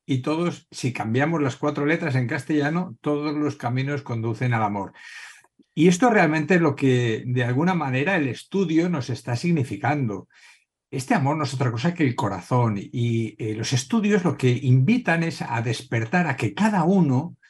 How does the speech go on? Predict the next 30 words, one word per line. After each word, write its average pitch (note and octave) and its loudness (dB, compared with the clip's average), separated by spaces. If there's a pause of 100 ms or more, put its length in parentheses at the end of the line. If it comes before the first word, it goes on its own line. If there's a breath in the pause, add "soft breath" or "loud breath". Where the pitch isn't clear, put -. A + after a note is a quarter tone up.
se - -2
dé G3+ 0
cuenta G#3+ 0
de D3 0
que B2+ 0
el A#2 -6
conocimiento, B2+ 0
mejor, A#2 -4
la G#2+ -6
sabiduría, F3+ 0
ya F#3+ 2
está A#3+ -2
en E3 0
su - 2
propio A#2+ -2
corazón. F#2+ -10 (580 loud breath)
De C#3 -2
manera G3 4
que E3 2
no G3+ 4
dependa F#3+ 4
de C3 0
nadie. G2+ -4
El C#3 2
amor G#3 4
está F#3 -2
presente, C3 0
es F3 -2
pura G3+ -4
presencia. B2+ -2